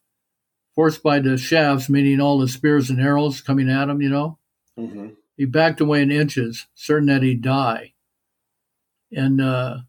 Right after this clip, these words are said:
Speaker 1: so anyhow, they, he stood on a ship with a,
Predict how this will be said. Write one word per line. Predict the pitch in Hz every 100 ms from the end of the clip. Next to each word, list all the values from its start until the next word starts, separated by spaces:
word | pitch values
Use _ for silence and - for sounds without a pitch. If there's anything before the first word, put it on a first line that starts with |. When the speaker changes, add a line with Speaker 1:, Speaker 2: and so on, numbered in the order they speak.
| _ _ _ _ _ _
Speaker 1:
so | 143 151
anyhow, | 151 135 131 131
they, | 127 131 127 127 - 254 170
he | 147 147 135 135 -
stood | - - 196
on | 175 151
a | 131
ship | - 170 165
with | 139 127
a, | 127